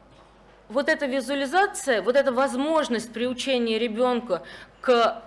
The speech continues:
э, выполнению цепочки, подкреплённой оп-, определённым визуальным рядом, она помогает ребёнку подготовиться к самостоятельной жизни, потому что эту же цепочку мы можем использовать при обучении профессиональному труду.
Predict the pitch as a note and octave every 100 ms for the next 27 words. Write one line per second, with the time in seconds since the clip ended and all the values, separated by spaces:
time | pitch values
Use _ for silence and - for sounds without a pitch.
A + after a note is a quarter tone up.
0 | - - G#3 A#3+ B3 B3+ C#4 C4 A#3+ A#3+
1 | B3+ C#4 C#4 - G#3+ G#3+ G#3+ A3+ A3+ C4
2 | C4 A#3 A3 - G#3+ - E3 G#3+ A3 B3
3 | A#3 B3+ C#4 B3 A3 G#3 A#3+ A#3 A3+ A3
4 | A3+ D4+ F#4+ B3+ D#3 - - - - -
5 | B3 C#4 C#4 B3+ C4 C#4 D4 C#4 A#3+ A#3+
6 | C#4 C4+ C4 - - - - - - A#3
7 | A3+ B3+ C#4+ C4+ A#3+ - A#3+ A#3+ B3 B3
8 | B3 B3 B3 F4 F4 C4 G3+ G#3 B3 B3+
9 | C4 - C#4 C#4+ C4+ A3 G#3+ A#3+ C4 D#4
10 | - C4 A#3 A#3 A#3+ A#3+ - C4+ C#4 C#4+
11 | D4 - - - - _ _ - B3 C#4
12 | - - A3+ B3 A#3+ A3 G#3+ G#3+ G#3+ G#3
13 | G3+ G3+ G3+ G3+ E3